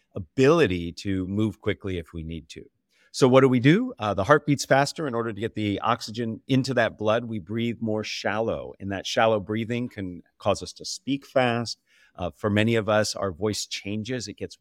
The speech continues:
wispier and, and lighter in tone. And then, uh, as part of that, uh, we are pumping more blood. Our body tenses up, so we've got more blood going through tighter tubes, which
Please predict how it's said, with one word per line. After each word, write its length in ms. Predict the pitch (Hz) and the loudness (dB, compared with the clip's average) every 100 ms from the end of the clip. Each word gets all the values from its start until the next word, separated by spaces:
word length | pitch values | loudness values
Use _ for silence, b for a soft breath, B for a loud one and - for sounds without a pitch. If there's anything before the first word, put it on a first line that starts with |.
| 92 | -6
wispier 760 | 117 - - 117 113 117 110 | -4 -4 -6 -4 -2 0 0
and, 160 | 90 90 | -4 -8
and 120 | 95 87 | -14 -8
lighter 580 | 92 101 113 117 123 - | -2 0 2 2 0 -2
in 220 | 101 92 | -6 -8
tone. 440 | - 98 104 123 143 _ _ _ _ _ - | -8 -8 -6 -8 -10 _ _ _ _ _ -2
And 160 | 120 135 | 4 8
then, 240 | 143 139 147 | 8 6 2
uh, 200 | 123 123 - | 0 -2 2
as 220 | 127 127 | 2 2
part 280 | - 143 180 | 0 -2 -2
of 140 | 147 | -2
that, 360 | 98 90 90 117 - | -2 0 -2 -6 -6
uh, 300 | 104 98 90 - 110 | -4 -2 -4 -6 -6
we 400 | 117 113 110 - | -4 -2 -4 -4
are 100 | 104 | -4
pumping 360 | - 131 135 117 | -2 0 2 2
more 180 | 123 139 | 2 2
blood. 380 | 110 95 98 - | 2 2 2 0
Our 140 | 92 | -4
body 320 | 78 110 120 | 2 2 2
tenses 520 | 104 - 117 - 95 113 | -2 -2 -2 -2 -2 2
up, 320 | 135 92 - | 2 0 -6
so 180 | - 110 | -4 -2
we've 200 | 104 98 | 0 0
got 220 | 107 95 | -2 -2
more 200 | 107 131 | 0 -2
blood 320 | 101 113 113 107 | 0 -2 -2 -4
going 220 | 104 101 | -6 -6
through 160 | - | -10
tighter 420 | 101 - 113 101 - | -10 -2 0 -2 -6
tubes, 720 | - 208 131 85 104 139 147 _ _ _ | -8 -6 -4 -4 -6 -8 -12 _ _ _
which 320 | - 117 110 | 0 2 2